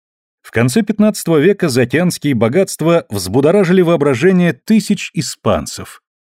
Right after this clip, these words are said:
рванувших по протаренной Колумбом дороге. Жадность и жестокость стали символами конкисты,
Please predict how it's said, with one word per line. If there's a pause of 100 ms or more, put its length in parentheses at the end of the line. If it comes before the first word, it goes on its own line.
рванувших
по
протаренной
Колумбом
дороге. (840)
Жадность
и
жестокость
стали
символами
конкисты,